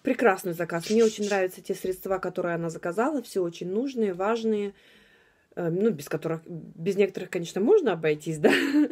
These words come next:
Если кто-то, например, не любит мейкап, не любит, э, э, краску какую-то или, э, тени, брови, <laughs> всё такое, в общем, всё, что с этим связано. Но кто этим заинтересован, кто любит этим заниматься, то вот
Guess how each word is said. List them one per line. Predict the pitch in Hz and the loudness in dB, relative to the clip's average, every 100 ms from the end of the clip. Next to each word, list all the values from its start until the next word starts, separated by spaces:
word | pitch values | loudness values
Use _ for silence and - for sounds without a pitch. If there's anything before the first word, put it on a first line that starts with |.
| 392 494 277 | -2 -4 -2
Если | 226 214 | 2 2
кто-то, | 208 202 202 | 2 2 0
например, | 185 202 196 185 | 0 2 0 0
не | 202 | -2
любит | 185 175 190 | -2 -4 -4
мейкап, | 185 185 165 - - - 107 | -4 -2 -2 -6 -14 -10 2
не | 196 | 4
любит, | 202 180 185 | 4 2 0
э, | 175 160 156 - - | 0 0 0 -6 -12
э, | - 65 - - | -12 -12 -16 -14
краску | - 202 226 - 208 | 2 2 2 -2 -12
какую-то | 170 185 170 170 | -6 -2 -2 -2
или, | - 185 180 175 165 151 - - - _ - - | -4 -4 0 0 -2 -8 -14 -20 -20 _ -14 -8
э, | 156 143 - - | -6 -6 -12 0
тени, | 226 233 214 202 | 4 4 4 -2
брови, | 165 170 214 226 196 190 190 196 - | -4 4 6 6 2 -4 -4 -4 -6
<laughs> | 175 202 185 | -4 -2 -4
всё | - 226 | 2 4
такое, | 214 214 175 160 | 4 4 4 2
в | |
общем, | 160 170 147 | 0 -8 -10
всё, | - 214 | -2 -2
что | 214 | -2
с | - | -12
этим | 180 190 | -10 -8
связано. | 185 185 160 151 151 - - - | -4 -4 -4 -6 -12 -14 -20 -2
Но | 214 226 226 | 4 6 4
кто | - - 254 | -2 4 4
этим | 233 226 214 202 | 4 2 2 2
заинтересован, | 208 208 208 214 262 247 196 | 2 2 -2 -2 0 0 -2
кто | - 190 | -2 0
любит | 196 190 190 | 2 0 -2
этим | 185 180 | -4 -6
заниматься, | 180 175 202 247 175 | -4 -4 -4 -6 -10
то | 170 190 208 | -4 0 0
вот | 185 185 | -2 -4